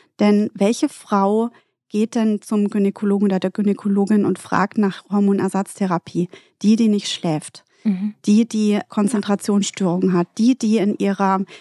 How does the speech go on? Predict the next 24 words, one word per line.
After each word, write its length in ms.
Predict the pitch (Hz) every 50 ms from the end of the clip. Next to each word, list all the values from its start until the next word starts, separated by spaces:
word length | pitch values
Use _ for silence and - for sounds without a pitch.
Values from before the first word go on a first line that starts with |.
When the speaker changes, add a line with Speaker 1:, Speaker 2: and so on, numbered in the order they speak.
| _ _ -
Speaker 1:
in 140 | 214 208
ihren 200 | - 185 208 208
wichtigen 420 | 190 233 - - - 226 240 220 220
Meetings 540 | 220 240 247 - - 226 208 208 196 - -
sitzt 340 | 208 196 - - - - -
und 160 | 208 202 196
sagt, 400 | - 196 185 190 202 - - - - - _ _ _ _ _ _ _ -
„Ich 180 | 214 - -
kann 380 | - - - 214 208 220 220 - -
weder 380 | 185 208 214 233 254 269 262
nachdenken 720 | 240 214 202 196 214 - - - 202 196 190 190 185 208 -
und 200 | 202 190 196 190
wenn 180 | 208 226 247
ich 280 | 269 269 - - - -
keinen 280 | - 214 196 190 196
Gedanken 400 | 190 190 - 190 170 180 190 196
fassen 340 | 190 - 202 190 180 - 202
kann, 240 | - - 208 202 196
dann 140 | 196 202 202
fange 220 | - 214 214 220
ich 140 | 233 - -
an 100 | 202 202
zu 120 | - -
schwitzen.“ 600 | 214 - - - 208 - - - - 185 180 185